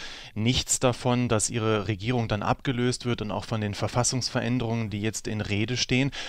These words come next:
Und wir beobachten hier die Funktionsweise eines, äh, gut geölten Autoritarismus, äh, der, wo alles nach Plan abläuft. Es gibt natürlich Ziele, die ausgegeben werden. Das verläuft ohne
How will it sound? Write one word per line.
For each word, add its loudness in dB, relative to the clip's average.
Und 4
wir 6
beobachten 6
hier 6
die 2
Funktionsweise 4
eines, 4
äh, 2
gut 2
geölten 2
Autoritarismus, 2
äh, -4
der, 0
wo 4
alles 2
nach 0
Plan 4
abläuft. 2
Es -4
gibt -4
natürlich 0
Ziele, 2
die 2
ausgegeben 2
werden. 4
Das 4
verläuft 4
ohne 10